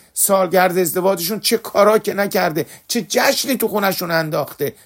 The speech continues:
تو چه کار کردی برای من؟ دوستان گرامی، اینها همش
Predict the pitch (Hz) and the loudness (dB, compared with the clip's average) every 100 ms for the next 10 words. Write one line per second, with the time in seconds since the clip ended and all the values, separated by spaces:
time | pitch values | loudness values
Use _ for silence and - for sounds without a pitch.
0 | - 233 - - 254 247 226 190 175 147 | -4 0 0 4 4 4 0 0 -2 -2
1 | 151 135 117 - _ _ _ _ _ - | -4 -6 -12 -18 _ _ _ _ _ -14
2 | - 120 123 127 - 110 113 - - _ | -12 -12 -12 -12 -14 -14 -16 -18 -20 _
3 | _ _ _ _ _ _ - 107 98 101 | _ _ _ _ _ _ -18 -14 -12 -8
4 | 139 101 101 131 | -8 -10 -12 -10